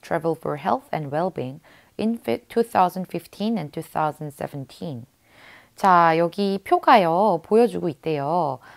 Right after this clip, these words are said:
자, the number of 건수입니다. 여행과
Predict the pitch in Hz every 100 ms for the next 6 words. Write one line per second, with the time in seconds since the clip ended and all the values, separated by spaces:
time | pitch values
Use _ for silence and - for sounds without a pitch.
0 | _ _ 185 165 151 143 160 160 165 175
1 | 240 160 - - 294 339 - 294 254 170
2 | 147 - - _ _ _ _ 180 180 196
3 | 226 262 254 240 220 262 233 156